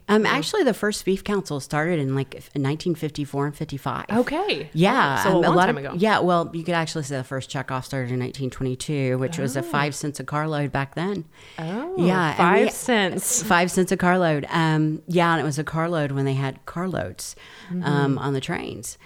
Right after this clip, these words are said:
Speaker 1: And, uh, so, but the first Beef Councils were formed in nineteen fifty-four and fifty-five.
Speaker 2: Okay.
Speaker 1: I should be able to give you the list, but there were four of 'em. Montana, California, I think Alabama, and there's one other state that was in there. Um, they formed in fifty-four and fifty-five, and it's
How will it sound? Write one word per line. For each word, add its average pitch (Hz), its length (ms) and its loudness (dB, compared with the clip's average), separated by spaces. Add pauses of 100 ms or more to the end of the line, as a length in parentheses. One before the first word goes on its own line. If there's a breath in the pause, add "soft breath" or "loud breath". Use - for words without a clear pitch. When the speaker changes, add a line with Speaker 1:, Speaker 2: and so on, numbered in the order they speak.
(280 loud breath)
Speaker 1:
And, 156 640 2
uh, 135 400 -4
so, 165 640 2
but 175 180 0
the 185 60 -4
first 220 280 -2
Beef 190 180 0
Councils 156 400 -4
were 147 60 -4
formed 151 360 -2
in 135 80 0
nineteen 143 300 -2
fifty-four 143 460 -4
and 143 100 -6
fifty-five. 143 760 -6
Speaker 2:
Okay. 160 220 -12 (400 loud breath)
Speaker 1:
I 139 140 -2
should 143 220 -8
be 147 80 0
able 139 140 -2
to 139 60 -2
give 139 160 -4
you 139 60 -4
the 139 140 -2
list, 139 420 -4
but 135 160 -6
there 135 100 -2
were 131 80 0
four 151 360 -2
of 139 180 0
'em. 135 240 0
Montana, 151 800 0
California, 151 800 -2
I 143 100 -2
think 143 240 -8
Alabama, 143 540 -2
and 143 140 0
there's 135 160 -4
one 143 120 -2
other 131 200 -4
state 139 320 -6
that - 100 -10
was 135 160 -6
in 139 80 -2
there. 135 260 0 (540 loud breath)
Um, 151 220 0
they 165 160 2
formed 165 340 0
in 143 80 -2
fifty-four 143 480 -4
and 139 80 -2
fifty-five, 156 600 -2
and 143 220 -2
it's - 400 -8